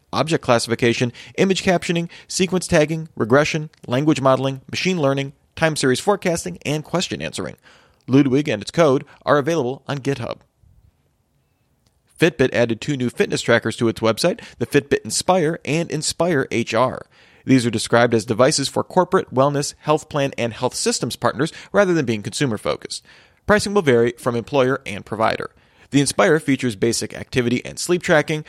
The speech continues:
supports call and text alerts, offers a monochrome touchscreen,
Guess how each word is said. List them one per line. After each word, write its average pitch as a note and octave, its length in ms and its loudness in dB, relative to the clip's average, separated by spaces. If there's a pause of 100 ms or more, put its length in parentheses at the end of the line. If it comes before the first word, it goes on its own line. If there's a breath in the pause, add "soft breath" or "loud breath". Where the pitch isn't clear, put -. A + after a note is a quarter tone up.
(120)
supports G#3+ 340 0
call D#3 300 2
and A#2 100 -6
text C#3+ 240 0
alerts, C3+ 480 -2
offers G#2+ 260 0
a G#2+ 40 -4
monochrome G2+ 400 -6
touchscreen, D#3 560 0